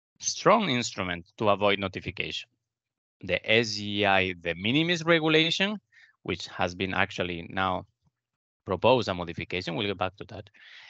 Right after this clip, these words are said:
and the S G I decision that essentially works as a block exemptions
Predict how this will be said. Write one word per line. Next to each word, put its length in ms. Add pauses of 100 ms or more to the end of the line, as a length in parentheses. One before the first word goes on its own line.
(140)
and 260
the 240
S 200
G 280
I 260 (120)
decision 600 (180)
that 220
essentially 540
works 380
as 180
a 60
block 320
exemptions 680